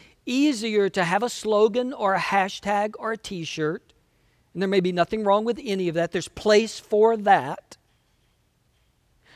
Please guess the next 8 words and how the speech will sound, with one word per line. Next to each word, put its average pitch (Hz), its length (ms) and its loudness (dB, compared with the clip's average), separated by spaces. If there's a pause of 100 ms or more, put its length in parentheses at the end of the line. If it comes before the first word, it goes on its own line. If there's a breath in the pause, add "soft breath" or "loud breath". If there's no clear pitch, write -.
Sometimes 254 440 2
it's 226 220 -6
easier 233 480 -2
to - 120 -6
throw 240 460 4
our 208 180 4
opinion 196 480 -6
out. 135 380 -18